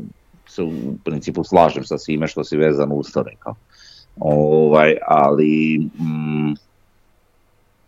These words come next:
ne znam, malo bi, malo, ma-, malo bi pokušao opravdat ovo, iako teško je za opravdat, ali malo bi pokušao opravdat ovo, ove, ove fore s vremenom i to, znači, slažem se u pravilu to što govoriš, kak je nama taki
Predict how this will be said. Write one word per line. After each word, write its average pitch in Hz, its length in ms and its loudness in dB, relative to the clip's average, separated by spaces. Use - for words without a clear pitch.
ne 107 100 6
znam, 85 140 6
malo 104 200 8
bi, 101 100 8
malo, 107 360 4
ma-, 107 120 2
malo 110 280 2
bi 98 140 0
pokušao 95 420 -2
opravdat 85 460 0
ovo, 82 220 0
iako 95 280 0
teško 107 380 2
je 82 140 2
za 78 120 -4
opravdat, 120 460 -2
ali 85 200 -4
malo 101 260 2
bi 90 160 0
pokušao 92 440 0
opravdat 80 440 2
ovo, 76 400 2
ove, 78 520 2
ove 76 200 2
fore 78 300 4
s - 120 -2
vremenom 76 460 2
i 64 60 -6
to, 71 280 -4
znači, 67 720 -4
slažem 78 420 4
se 69 120 -10
u - 20 -12
pravilu 69 380 0
to 69 160 -4
što - 160 -10
govoriš, 71 420 -2
kak - 240 0
je 73 60 0
nama 69 220 -2
taki - 300 -4